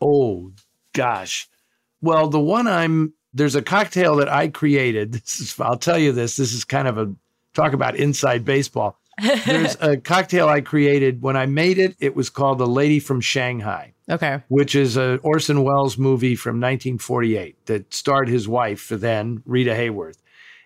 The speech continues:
Speaker 1: And I, I knew that I wanted to make a cocktail in tribute to this movie.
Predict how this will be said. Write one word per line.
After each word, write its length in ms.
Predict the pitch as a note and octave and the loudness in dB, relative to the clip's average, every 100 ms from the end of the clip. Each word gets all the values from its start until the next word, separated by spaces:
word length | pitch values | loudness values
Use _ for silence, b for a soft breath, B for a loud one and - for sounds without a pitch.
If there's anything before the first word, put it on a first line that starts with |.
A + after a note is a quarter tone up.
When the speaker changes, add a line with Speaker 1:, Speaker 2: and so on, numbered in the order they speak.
| B | B
Speaker 1:
And 200 | C#3 C#3 | -2 0
I, 220 | C#3 C3+ - - | 0 -4 -8 -8
I 140 | C#3+ | -2
knew 520 | D3 D#3+ F#3+ F#3 D#3 C#3+ | 0 2 4 4 4 4
that 140 | C#3 | 2
I 120 | C3 | 2
wanted 280 | C3 C3+ C3 | 2 0 0
to 60 | B2+ | 0
make 200 | B2+ A2+ | -2 -4
a 80 | A2 | -4
cocktail 560 | B2+ A2+ - A#2 A2 | -4 -4 -4 -4 -4
in 140 | A2+ G#2+ | -6 -8
tribute 520 | - D#3 C#3 C#3 C3 | -2 0 2 0 0
to 100 | B2 | -2
this 220 | A#2 A2 | 0 0
movie. 520 | B2+ C3+ C3 A2+ G#2 | 0 2 2 0 -2